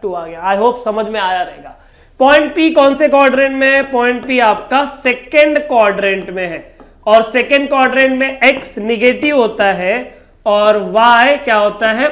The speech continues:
पॉजिटिव होता है, and वाई पॉजिटिव होता है। तो एक्स नेगेटिव किसका? हॉरिजॉन्टल, ओएम, length of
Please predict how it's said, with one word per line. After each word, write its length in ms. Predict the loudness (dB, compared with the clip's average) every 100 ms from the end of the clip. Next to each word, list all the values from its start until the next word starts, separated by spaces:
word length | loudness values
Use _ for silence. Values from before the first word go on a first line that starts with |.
| -4
पॉजिटिव 600 | -2 -2 -2 -6 -4 -6
होता 280 | -8 -12 -16
है, 240 | -16 -18
and 240 | -16 -12 -8
वाई 260 | -6 -6
पॉजिटिव 520 | -2 -2 -2 -6 -10
होता 140 | -12 -8
है। 60 |
तो 80 | -2
एक्स 220 | -2 -2
नेगेटिव 400 | -4 -2 -2 -2
किसका? 300 | -4 -4 -4
हॉरिजॉन्टल, 800 | -2 0 0 2 0 -2 -6 -6 -2
ओएम, 300 | 0 0 -2 -12 -20 _ -20 -18 -8
length 320 | -4 -4 -4
of 140 | -4